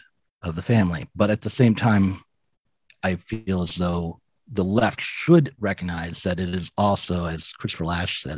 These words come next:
a haven in a heartless world. It's a realm of, uh, of meaning and of, uh, a personal connection, um, uh, and intimacy.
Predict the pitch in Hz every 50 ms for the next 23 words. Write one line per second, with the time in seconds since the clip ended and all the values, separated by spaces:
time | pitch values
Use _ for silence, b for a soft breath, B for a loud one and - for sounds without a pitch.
0 | - - - 95 98 101 110 113 110 92 92 85 80 80 78 76 - - 98 -
1 | - 87 82 - - 104 131 139 131 127 123 123 123 - _ B B B B B
2 | B B B B B B - 92 90 - - 87 87 90 87 87 87 82 73 82
3 | 85 80 - - - - - 80 78 78 78 73 - - - - _ b b b
4 | b b b b b b b b _ _ _ _ _ _ - 80 87 87 101 117
5 | 131 143 143 139 135 131 131 131 127 - - _ 98 92 90 87 82 78 - _
6 | 82 80 78 76 73 - - - - - 80 73 65 58 - - - - - -
7 | - _ _ _ 90 76 - - - 110 101 - - 92 87 80 71 69 - -
8 | _ _ _ _ _ _ _ - - 120 135 147 139 - - 143 131 131 127 -
9 | - _ _ _ _ 85 80 76 - - 53 53 - - _ _ _ b b b
10 | b _ - - 67 65 - - - 82 76 76 - - 120 123 - 117 120 117
11 | - - 113 107 101 98 98